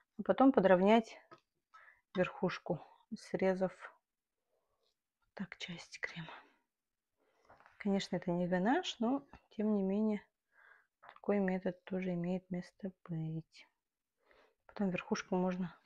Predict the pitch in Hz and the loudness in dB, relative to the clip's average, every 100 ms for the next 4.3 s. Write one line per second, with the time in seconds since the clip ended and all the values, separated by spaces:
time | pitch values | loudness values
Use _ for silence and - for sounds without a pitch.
0 | - 196 196 180 160 160 - - _ _ | -4 -2 2 2 0 -6 -10 -20 _ _
1 | - - - - - - - 202 277 254 | -20 -6 -6 -6 -10 -6 0 10 12 12
2 | 247 320 403 233 208 233 226 - 190 180 | 12 12 12 12 10 8 4 2 2 4
3 | 180 180 170 - 185 190 196 185 170 160 | 4 4 2 2 4 4 6 6 6 4
4 | 160 156 | 2 -4